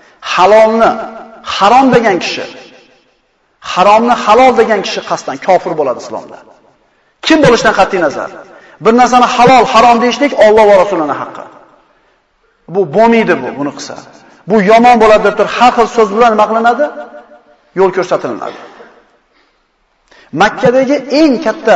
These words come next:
sig'iniladigan but bu Hubal edi. Quraysh, Makka ahli, e, Makka ahli mana shu Hubalga sig'inar edi.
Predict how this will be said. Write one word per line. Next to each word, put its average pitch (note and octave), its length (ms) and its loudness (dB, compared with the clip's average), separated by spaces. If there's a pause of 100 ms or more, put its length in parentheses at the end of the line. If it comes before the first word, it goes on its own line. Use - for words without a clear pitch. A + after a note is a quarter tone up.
sig'iniladigan G#3 800 -4
but A3 240 -6
bu G3 160 -6
Hubal E3 380 -2
edi. - 220 -10 (580)
Quraysh, G#3 400 0 (240)
Makka E3+ 400 -2
ahli, F3+ 280 -2 (760)
e, - 80 -4 (140)
Makka G#3+ 360 -2
ahli G3+ 260 0 (800)
mana E3 180 -2
shu E3+ 120 -12
Hubalga F#3 420 -2
sig'inar F3 380 -8
edi. - 180 -14